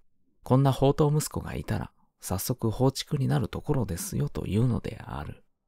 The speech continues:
その他にまだ百円余りの支払いができないで仮にしておいたのだから、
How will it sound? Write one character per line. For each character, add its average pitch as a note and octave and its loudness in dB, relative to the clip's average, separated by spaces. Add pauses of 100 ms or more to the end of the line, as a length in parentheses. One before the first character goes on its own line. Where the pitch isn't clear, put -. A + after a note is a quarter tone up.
(1600)
そ - 0
の D#3 4
他 - 0
に - -8
ま F2 -2
だ - -6 (160)
百 A#2+ 0
円 C#3 2
余 A#2 0
り - -12
の F#2+ -8
支 - -2
払 A2+ 4
い - 0
が G#2+ 0
で G2+ 0
き - -6
な D2 -2
い G1+ -6
で - -16
仮 B2+ 0
に C#3 0
し - -8
て A#2 -2
お B2 2
い A2+ 0
た - -10
の - -10
だ - -12
か - -14
ら、 - -16